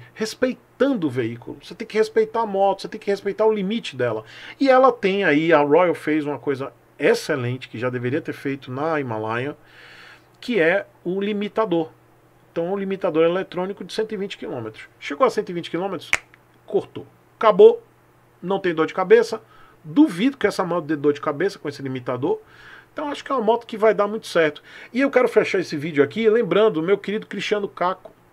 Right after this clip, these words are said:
né, que ele deu um exemplo do exército alemão na época da Segunda Guerra,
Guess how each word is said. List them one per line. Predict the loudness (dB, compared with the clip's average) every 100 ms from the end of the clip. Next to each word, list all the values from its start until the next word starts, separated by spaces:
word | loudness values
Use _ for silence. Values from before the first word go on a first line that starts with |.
| _ _
né, | -6 -6 -8 _ _ _ _
que | 2
ele | 4 4
deu | 2 2
um |
exemplo | 2 0 -2 -4 -6 -10
do | -10 -6 0 4
exército | 4 2 0 -2
alemão | -6 -4 -2 2 2 0 -6 _ -20 -20 _
na | -2 2 4
época | 2 0 0
da | 0
Segunda | -2 -6 -6 -4
Guerra, | -2 0 0 -2